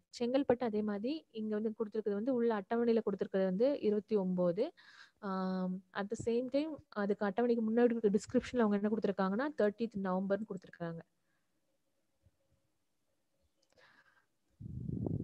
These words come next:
சரியா? ஆம், so இதுதான் அதோட டேட்ஸ்.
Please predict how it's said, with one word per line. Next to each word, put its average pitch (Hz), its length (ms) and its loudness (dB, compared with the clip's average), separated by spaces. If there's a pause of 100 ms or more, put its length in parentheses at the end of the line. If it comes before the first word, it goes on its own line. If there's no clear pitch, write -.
(500)
சரியா? 226 340 -6 (2000)
ஆம், 190 640 -2 (500)
so - 360 -2
இதுதான் 196 480 2
அதோட 190 40 4
டேட்ஸ். 185 460 4